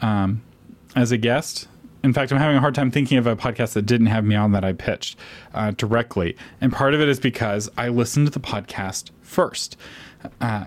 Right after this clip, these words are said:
and I'm able to tailor the pitch. In fact, I, I pitched one podcast, and they, he was in between seasons. And, uh, so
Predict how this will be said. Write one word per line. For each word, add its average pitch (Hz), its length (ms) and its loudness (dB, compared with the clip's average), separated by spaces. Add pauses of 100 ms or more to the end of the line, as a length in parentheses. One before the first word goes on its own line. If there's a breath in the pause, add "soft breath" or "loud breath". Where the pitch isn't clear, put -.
(140)
and 123 240 4
I'm 120 200 4
able 131 240 2
to 127 160 -2
tailor 113 680 2
the 113 140 -2
pitch. - 380 0
In 139 60 2
fact, 151 180 0
I, 165 260 2
I 143 80 2
pitched 208 320 -2
one 151 260 4
podcast, 127 640 -2 (380 loud breath)
and 139 160 4
they, 175 140 4
he 147 200 2
was 151 140 4
in 202 180 4
between 220 320 6
seasons. 202 640 2 (500 loud breath)
And, 147 340 4 (140)
uh, 120 240 0 (140)
so - 400 2